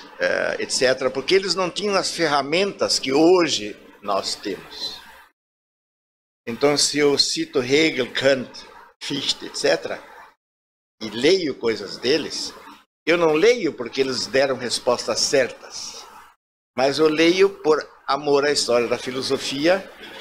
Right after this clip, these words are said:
e para fazer uma tese. Mas mais que isso, eles hoje não, não valem porque o valor deles é, é reduzido pela falta de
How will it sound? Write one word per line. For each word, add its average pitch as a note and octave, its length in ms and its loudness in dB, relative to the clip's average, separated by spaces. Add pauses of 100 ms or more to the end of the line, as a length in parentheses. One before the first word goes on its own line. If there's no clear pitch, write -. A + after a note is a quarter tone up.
(120)
e D3+ 60 -2
para E3 120 -4
fazer D#3+ 260 2
uma D#3+ 160 0
tese. A#2 500 -2 (1300)
Mas A#2+ 160 -2
mais D#3 340 0
que C3+ 240 -4
isso, E3+ 320 -2 (680)
eles C3 220 0
hoje C3+ 320 2
não, D#3+ 520 0 (180)
não B2 260 0
valem B2+ 380 0
porque D#3 500 -2 (460)
o C3 140 4
valor D3 440 4
deles D3+ 520 0 (600)
é, C3 800 2
é C#3+ 140 2
reduzido D3+ 840 -2 (260)
pela C#3+ 220 0
falta D#3+ 680 -2 (280)
de C#3+ 280 -6